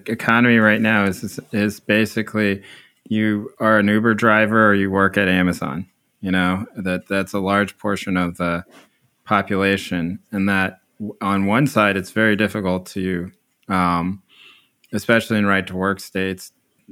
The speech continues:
to organize a very wide, disparate group of gig economy workers, right? And on the other hand, you have these incredibly powerful companies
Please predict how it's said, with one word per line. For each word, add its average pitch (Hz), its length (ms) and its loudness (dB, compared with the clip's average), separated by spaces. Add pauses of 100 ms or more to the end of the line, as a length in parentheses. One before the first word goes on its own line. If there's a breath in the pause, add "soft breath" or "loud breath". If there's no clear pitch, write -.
(100)
to 98 580 -4
organize 95 640 -2
a 87 200 -2
very 98 380 0
wide, 90 420 0
disparate 92 460 -4
group 92 260 -6
of 85 220 -12
gig 92 200 -4
economy 90 440 -4
workers, 80 560 -10 (160)
right? 87 240 -4 (580 soft breath)
And 98 100 -4
on 104 140 2
the 104 100 2
other 123 240 4
hand, 98 300 2
you 95 80 -2
have 95 140 0
these 92 260 -4 (260)
incredibly 139 880 2
powerful 101 420 0
companies 90 680 -8